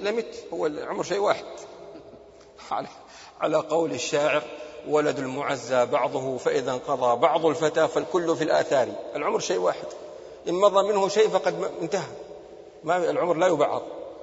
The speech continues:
لو قلت لك: "عمرك"، عمرك هو الذي تعيشه كله، فمضي شيء منه يعني مضي العمر كامله، بكامله.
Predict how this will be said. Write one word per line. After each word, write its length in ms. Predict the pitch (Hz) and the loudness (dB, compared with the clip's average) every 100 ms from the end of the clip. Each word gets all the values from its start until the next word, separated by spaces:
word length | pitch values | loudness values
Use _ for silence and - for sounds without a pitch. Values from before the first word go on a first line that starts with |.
| - - - | -18 -12 -8
لو 80 | 139 | -2
قلت 260 | 151 151 | -2 0
لك: 440 | 147 143 - 156 - - - | -2 -2 0 -2 -2 -10 -2
"عمرك"، 600 | 175 175 170 160 170 202 - - | 2 4 4 4 2 0 -2 -6
عمرك 360 | 208 202 185 | -4 -2 -2
هو 160 | 175 196 | -2 -2
الذي 240 | 208 202 | -2 -2
تعيشه 440 | 185 185 226 185 180 | 0 0 0 -2 4
كله، 260 | 214 143 123 - - - - - - - - | 2 2 -6 -12 -14 -14 -16 -16 -18 -18 -4
فمضي 520 | 160 160 160 196 185 165 | 0 2 2 2 0 0
شيء 300 | 196 185 185 | 0 0 -2
منه 320 | 196 190 165 | -2 -2 0
يعني 240 | 165 165 | 0 2
مضي 320 | 160 156 165 | 0 2 2
العمر 260 | 143 165 160 | 2 0 -2
كامله، 400 | - 127 110 95 - | -2 -2 -2 -6 -12
بكامله. 420 | 113 - 107 98 | -10 -4 -4 -6